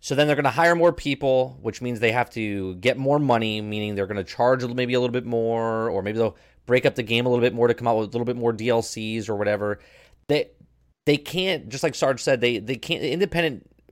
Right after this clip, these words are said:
uh, companies can't compete with the bigger guys, okay, without pushing games out. They ca-, one company can't push a game out every five years, okay? They have to have little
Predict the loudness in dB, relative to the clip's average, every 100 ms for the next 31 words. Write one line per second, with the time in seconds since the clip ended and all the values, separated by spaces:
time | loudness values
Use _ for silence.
0 | -6 0 0 0 -2 -4 -4 -6 -2 -4
1 | -4 -12 -10 -10 -10 -14 _ _ _ _
2 | -8 -4 -4 -2 -2 2 2 2 -2 -6
3 | -12 -18 -14 -6 -2 -2 -2 0 4 4
4 | 2 _ _ _ _ _ _ -2 0 0
5 | -2 -2 -6 -10 -14 -6 -4 -2 -4 -6
6 | -10 _ _ _ -6 -4 -4 -12 -12 -2
7 | 2 2 2 0 0 -4 -4 -4 -4 -4
8 | -6 -4 -2 0 0 -2 -4 -2 -2 -4
9 | -6 -10 -14 -20 -16 -12 -4 -2 2 0
10 | 2 0 2 4 6 4